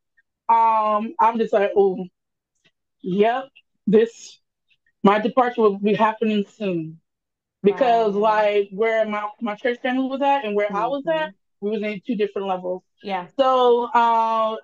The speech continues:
Speaker 1: 'cause I grew, I grew up a lot, but not just talking about physically, but spiritually too.
Speaker 2: Yeah.
Speaker 1: But at the same time, that was years, y'all. So that was two thousand seventeen, and I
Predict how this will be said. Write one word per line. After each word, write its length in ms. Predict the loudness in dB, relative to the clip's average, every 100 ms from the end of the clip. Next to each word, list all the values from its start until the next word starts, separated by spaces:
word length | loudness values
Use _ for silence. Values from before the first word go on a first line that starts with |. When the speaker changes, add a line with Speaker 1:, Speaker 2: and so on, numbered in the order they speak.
| -8
Speaker 1:
'cause 120 | -2
I 140 | -2 -4
grew, 260 | -4 -4 -4
I 80 | -6
grew 220 | -2 0
up 160 | 0 0
a 40 |
lot, 240 | -2 -2 -6
but 180 | -6 -4
not 280 | -4 -4 -8
just 200 | -8 -4
talking 260 | -4 -2
about 340 | -2 -2 -4 -6 _ -8
physically, 400 | -6 -4 -2 0
but 220 | 0 -4
spiritually 640 | -2 0 0 -2 -6 -6 -6
too. 160 | -6 -6
Speaker 2:
Yeah. 180 | -6 -14 _ _ -20 _
Speaker 1:
But 280 | 0 2 2
at 160 | -2 -4
the 80 | 0
same 240 | 2 0
time, 220 | 0 0
that 120 | 2 0
was 100 | -2
years, 460 | -4 0 0 -2 -4
y'all. 340 | -4 -4 -8 _
So 100 | -2
that 120 | 0 -2
was 120 | -4
two 120 | -8 -4
thousand 300 | -4 -4 -4
seventeen, 640 | -4 -4 -6 -8 -8 -12 _ -20 _ 0
and 160 | 2
I 300 | 2 0 0